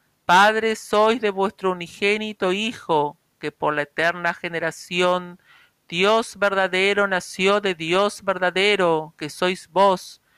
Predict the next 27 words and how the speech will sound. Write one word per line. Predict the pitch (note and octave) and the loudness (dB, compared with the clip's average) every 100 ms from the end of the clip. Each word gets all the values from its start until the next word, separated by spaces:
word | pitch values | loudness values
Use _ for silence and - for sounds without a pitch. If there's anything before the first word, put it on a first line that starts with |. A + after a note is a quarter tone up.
| _ _ _ | _ _ _
y | D#3 | -10
por | - D3 | -2 0
la | C#3+ | 2
humana | C#3+ C#3+ F3+ F#3+ G3+ | 0 2 2 2 -2
generación | - F#3+ F#3+ F#3 - F#3+ F#3+ F#3+ F#3 | -4 -4 -2 -4 -4 0 2 2 0
nació | F3+ - G3 G3+ | -4 -4 2 2
de | F#3+ | 2
mis | F#3+ F#3 - | -2 -6 -6
entrañas, | F#3 F3 F#3 G3+ G3 F#3+ F#3+ F#3 - _ - _ _ | -8 -4 2 2 2 -2 -4 -4 -6 _ -20 _ _
donde | F3 E3 D#3+ D3+ | 0 0 0 0
le | D3 | 0
di | C#3 F#3 G#3+ | -2 -2 0
la | A3 | 2
naturaleza | G#3+ G#3 G3+ F#3 F3+ F#3+ - G#3 | 0 0 0 2 2 0 0 -2
de | F3+ E3+ | 0 2
hombre | F#3 A3 A3 G#3+ A3 A3 - _ | 4 2 2 0 0 -2 -8 _
en | E3 E3 | -12 -8
que | F3+ F3+ | -6 0
padece. | F#3 E3+ D#3 - E3 D3+ D#3 _ _ _ _ _ _ _ | 2 2 -2 -4 -4 -4 -6 _ _ _ _ _ _ _
Con | - F3 E3+ | 0 0 0
mis | E3 - | -8 -4
pechos | G3+ A3 - A#3 | -2 0 0 -2
le | A3 G3 | 0 -4
di | G3+ | -2
leche | G#3 A3+ A3 - E3+ | 0 0 -2 -6 -4
y | D#3+ | -4
sustenté, | - E3 - E3+ D#3+ - E3+ D#3 | -8 -10 -6 -8 -6 -2 -2 -2